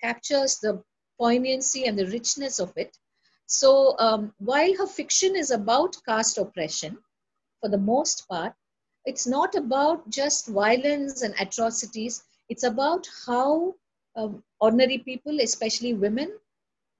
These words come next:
live in this society, how they resist in an everyday sense, and how they're defeated by a system not because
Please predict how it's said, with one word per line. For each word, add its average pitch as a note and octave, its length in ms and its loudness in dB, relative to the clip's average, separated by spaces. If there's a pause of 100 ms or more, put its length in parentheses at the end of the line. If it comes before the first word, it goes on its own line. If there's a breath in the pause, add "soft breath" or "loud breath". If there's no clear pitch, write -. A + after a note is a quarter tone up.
(140)
live D#4 260 4
in D#4+ 120 0
this C#4+ 180 0
society, C4 680 -2
how A#3+ 180 0
they A3+ 200 4
resist G3+ 540 0
in B3 100 -4
an A#3+ 100 -2
everyday A3+ 460 0
sense, A3+ 520 -6 (400)
and B3 200 -2
how D#4 240 2
they're F#4+ 180 4
defeated C#4+ 640 0
by B3+ 140 4
a A#3 100 2
system C#4+ 500 -4
not B3 280 -4
because C#4+ 560 -2